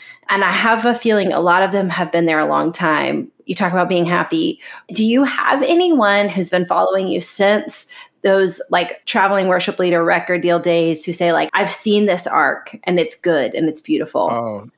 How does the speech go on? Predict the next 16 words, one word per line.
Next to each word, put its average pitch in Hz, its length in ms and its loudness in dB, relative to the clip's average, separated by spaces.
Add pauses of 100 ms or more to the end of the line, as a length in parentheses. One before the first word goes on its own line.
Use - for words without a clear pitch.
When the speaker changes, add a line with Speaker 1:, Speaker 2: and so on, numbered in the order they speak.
Speaker 2:
oh, 131 440 -4
oh, 147 200 0
yeah. 120 320 -4
I 160 80 2
mean, 165 80 -2
it, 170 340 -2
those 208 180 2
are 240 40 2
my 185 100 2
favorites, 151 540 -4
right? 139 160 0
The 131 100 -2
lifers, 127 480 -2
you 135 80 -6
know, 131 140 -2
the, 139 200 -4